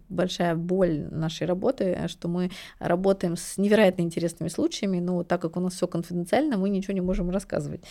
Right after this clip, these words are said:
Ну, какие-то измененные истории, понятно, но вот иногда мы спрашиваем у клиентов, можем ли мы делиться этим опытом, потому что, ну, он очень красивый. Вот это одна из таких историй, когда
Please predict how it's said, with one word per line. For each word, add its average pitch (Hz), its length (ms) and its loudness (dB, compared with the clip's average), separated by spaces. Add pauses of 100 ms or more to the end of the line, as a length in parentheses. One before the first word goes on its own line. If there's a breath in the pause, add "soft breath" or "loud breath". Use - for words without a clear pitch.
(360 loud breath)
Ну, 196 180 -2 (100)
какие-то 185 420 0
измененные 185 580 4
истории, 262 440 6
понятно, 190 560 0
но 214 220 2
вот 185 260 0
иногда 190 300 2
мы 214 100 0
спрашиваем 185 540 2
у 180 40 -4
клиентов, 233 460 -2
можем 190 300 0
ли 185 80 0
мы 180 100 0
делиться 185 340 2
этим 180 200 -2
опытом, 240 320 0
потому 190 140 -4
что, - 120 -8
ну, 180 80 0
он - 180 -4
очень 196 380 0
красивый. 180 460 -4
Вот 180 180 -2
это 202 180 0
одна 185 200 2
из 180 80 -4
таких - 340 -8
историй, 311 380 -2
когда 180 360 -2